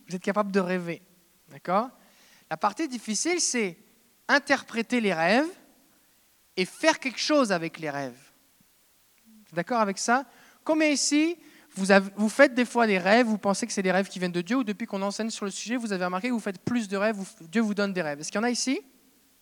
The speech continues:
Oui ? Combien parmi vous qui faites des rêves, vous tr-,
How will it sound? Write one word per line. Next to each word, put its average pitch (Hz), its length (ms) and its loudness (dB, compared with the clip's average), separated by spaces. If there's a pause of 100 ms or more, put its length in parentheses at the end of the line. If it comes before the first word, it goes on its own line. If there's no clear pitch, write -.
(180)
Oui ? 233 320 -2 (580)
Combien 339 300 4
parmi 254 300 2
vous 254 180 2
qui 233 160 -8
faites 240 300 0
des 202 140 2
rêves, 220 440 2 (500)
vous 226 120 0
tr-, 233 200 -10